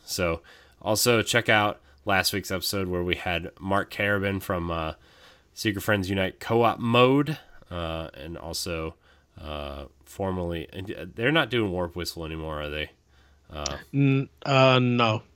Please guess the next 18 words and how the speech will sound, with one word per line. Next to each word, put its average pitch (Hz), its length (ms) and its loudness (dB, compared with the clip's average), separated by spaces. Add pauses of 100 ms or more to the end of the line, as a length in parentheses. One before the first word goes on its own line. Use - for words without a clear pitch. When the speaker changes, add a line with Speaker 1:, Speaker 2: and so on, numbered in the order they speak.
Speaker 1:
Yeah, 80 300 -6
I 78 40 -6
don't, 76 260 -10
I, - 180 -12
but, 98 340 -6
you 101 100 -8
know, 80 140 -6
that's 82 220 -6
where 90 140 -4
we 82 140 -4
found, 78 420 -8
that's - 240 -10
when 98 260 -4
I 90 220 -2 (360)
became 92 380 -4
aware 82 380 -4
of 76 260 -12
Mark's, - 520 -8